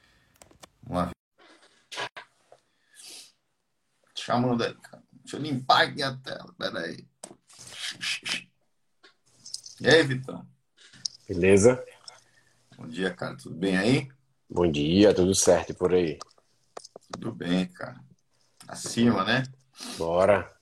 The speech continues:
Speaker 2: Dando cavalo de
Speaker 1: Acima
Speaker 2: pau no
Speaker 1: sempre, acima
Speaker 2: Dando
Speaker 1: sempre, cara. Não dá pra parar, cara.
Speaker 2: Dando cavalo de pau no tema, né? <laughs>
Speaker 1: Cavalo de pau no tema, você já tava aí? Cavalo de pau, né? Eu falo de marketing, eu falo de rotina financeira.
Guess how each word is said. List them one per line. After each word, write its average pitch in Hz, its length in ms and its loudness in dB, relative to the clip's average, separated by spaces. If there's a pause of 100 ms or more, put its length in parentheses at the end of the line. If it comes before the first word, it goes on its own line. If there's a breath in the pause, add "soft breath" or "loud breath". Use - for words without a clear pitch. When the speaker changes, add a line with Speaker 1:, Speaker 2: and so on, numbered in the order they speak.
(100)
Speaker 2:
Dando 101 200 -2
cavalo 113 360 4
de 113 100 -2
Speaker 1:
Acima 127 200 4
Speaker 2:
pau 110 100 4
no 123 80 0
Speaker 1:
sempre, 139 580 -2
acima - 380 -8
Speaker 2:
Dando 131 160 0
Speaker 1:
sempre, 127 500 -6
cara. - 180 -12
Não 123 80 -6
dá - 80 -4
pra 147 120 -8 (140)
parar, - 540 -6
cara. - 400 -20 (440)
Speaker 2:
Dando 110 220 -6
cavalo 117 320 4
de 113 80 -4
pau 120 220 6
no 120 100 -4
tema, 117 420 -4
né? 104 200 -8 (140)
<laughs> - 600 -4
Speaker 1:
Cavalo 123 380 2
de 131 100 4 (160)
pau 131 260 6
no 120 120 2
tema, 110 140 -6
você 104 180 -4
já 104 160 0
tava 104 320 2
aí? 117 140 -2
Cavalo - 500 -8
de 202 80 -14
pau, 120 420 4
né? 131 160 -8
Eu 120 80 -12
falo - 160 -12
de 135 220 -10
marketing, 156 500 -4
eu 139 80 -16
falo - 200 -16
de - 100 -18
rotina - 680 -8
financeira. - 1000 -8